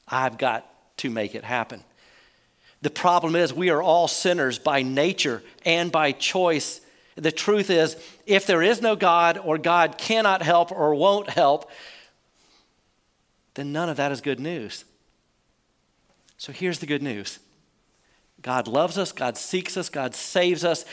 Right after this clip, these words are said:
God pursues us, God forgives us in the person of Jesus Christ. That there is a creator who has entered into creation,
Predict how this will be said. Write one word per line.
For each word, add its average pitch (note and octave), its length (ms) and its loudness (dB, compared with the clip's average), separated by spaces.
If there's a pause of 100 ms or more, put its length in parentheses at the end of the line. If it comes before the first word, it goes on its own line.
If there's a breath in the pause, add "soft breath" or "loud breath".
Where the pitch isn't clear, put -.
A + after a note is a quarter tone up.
(240 loud breath)
God C#3+ 240 2
pursues F3+ 560 0
us, E3+ 160 0
God D3+ 280 0
forgives D3+ 560 -2
us E3 280 0 (880 loud breath)
in D#3+ 200 0
the D#3+ 80 -2
person D3 380 -4
of C3 80 -6
Jesus C#3 400 -6
Christ. B2 480 -6 (1080)
That F#3+ 120 -2
there F#3+ 180 4
is E3+ 120 0
a E3+ 40 -2
creator F#3 520 2
who D#3+ 160 2
has D3 200 0
entered F3+ 460 0 (300 loud breath)
into F3+ 260 0
creation, E3 600 0